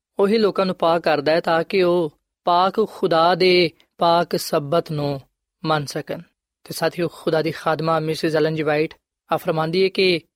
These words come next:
ਖੁਦਾਵੰਦ ਦੇ ਲਈ ਸਬਤ ਦੇ ਦਿਨ ਨੂੰ ਪਾਕ ਮੰਨਣਾ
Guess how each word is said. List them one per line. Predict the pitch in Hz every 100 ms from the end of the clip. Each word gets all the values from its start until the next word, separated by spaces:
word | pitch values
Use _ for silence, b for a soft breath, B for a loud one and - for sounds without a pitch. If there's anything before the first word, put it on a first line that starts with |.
| _ -
ਖੁਦਾਵੰਦ | - 180 175 196 196
ਦੇ |
ਲਈ | 165 170 170 139 _ _ _
ਸਬਤ | - 185 170 156 190 185
ਦੇ | 165
ਦਿਨ | 151 170
ਨੂੰ | 175 165
ਪਾਕ | 156 156 151
ਮੰਨਣਾ | 151 147 151 143